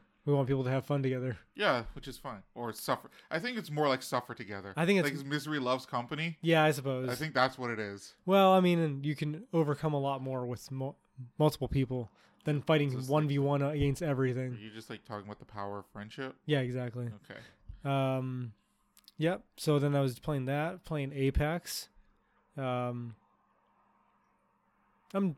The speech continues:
Speaker 1: whatever, just playing Apex. Nothing
Speaker 2: Yeah.
Speaker 1: special.
Speaker 2: And Smite.
Speaker 1: So, and then lots of Smite.
Speaker 2: Yeah.
Speaker 1: Man, it's been more of the same from last week. I'm not gonna bother going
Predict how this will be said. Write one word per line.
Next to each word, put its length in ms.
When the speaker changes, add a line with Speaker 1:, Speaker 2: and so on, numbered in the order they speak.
Speaker 1:
whatever, 440
just 160
playing 220
Apex. 460
Nothing 260
Speaker 2:
Yeah. 60
Speaker 1:
special. 380
Speaker 2:
And 140
Smite. 380
Speaker 1:
So, 140
and 240
then 180
lots 220
of 60
Smite. 400
Speaker 2:
Yeah. 60
Speaker 1:
Man, 600
it's 200
been 180
more 460
of 180
the 100
same 300
from 220
last 320
week. 140
I'm 80
not 120
gonna 120
bother 260
going 420